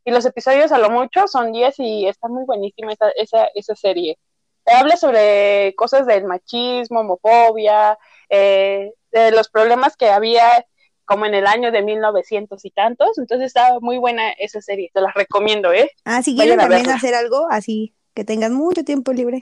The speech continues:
Speaker 2: entonces su cuarentena, también hay cursos en el Museo de Memoria y Tolerancia, y están, cada mes sacan como todo el, el programa, y son de usualmente tres a cuatro sesiones, una por semana. Y ya hablan temas muy interesantes, pues,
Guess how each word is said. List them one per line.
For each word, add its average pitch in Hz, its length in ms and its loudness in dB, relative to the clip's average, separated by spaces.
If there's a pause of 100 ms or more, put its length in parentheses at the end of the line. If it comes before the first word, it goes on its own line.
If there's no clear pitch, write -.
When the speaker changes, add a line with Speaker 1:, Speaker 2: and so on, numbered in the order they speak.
(160)
Speaker 2:
entonces 240 320 -4
su 233 60 -8
cuarentena, 220 480 -4
también 226 360 -4
hay 226 200 -6
cursos 254 560 -4
en 233 100 -8
el 214 80 -8
Museo 214 220 -6
de 240 60 -6
Memoria 214 240 -6
y 208 60 -6
Tolerancia, 196 580 -10
y 214 100 -12
están, 226 340 -10 (160)
cada 277 240 -2
mes 285 240 -10
sacan 254 300 -16
como 208 240 -18
todo 226 300 -10
el, 190 360 -10 (480)
el 214 140 -10
programa, 220 400 -10 (600)
y 220 120 -16
son 233 200 -14
de 240 60 -8
usualmente 240 460 -14
tres 285 300 -10
a 240 80 -12
cuatro 226 280 -14
sesiones, 214 460 -16
una 233 140 -8
por 214 160 -18
semana. 214 420 -14 (560)
Y 208 220 -10
ya 202 120 -8
hablan 240 240 -8
temas 240 260 -10
muy 247 120 -12
interesantes, 320 580 -10
pues, - 180 -18